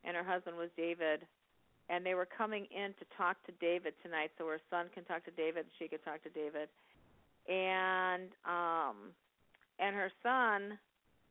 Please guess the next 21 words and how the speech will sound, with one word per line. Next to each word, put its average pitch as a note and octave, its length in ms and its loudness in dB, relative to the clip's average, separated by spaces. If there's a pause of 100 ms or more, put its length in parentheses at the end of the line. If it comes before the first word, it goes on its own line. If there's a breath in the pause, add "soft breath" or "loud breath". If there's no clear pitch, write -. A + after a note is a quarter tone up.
(480)
I F#3+ 160 8
kept A#3 340 2
calling A#3 360 6
him G3 440 2 (580)
David, C#4+ 460 8 (1000)
and G#3+ 260 4
they A3+ 100 2
kept - 260 4
correcting A#3+ 460 4
me. A2+ 180 -10 (1200)
And G#3 500 2 (100)
so G3+ 280 6
finally, A3 760 2 (180)
and G3 160 2
I G3+ 140 8
was G#3 220 0
doing A#3 220 4
it B3 80 8
accidentally, A3+ 720 2
I F3 120 4
promise, G3+ 520 6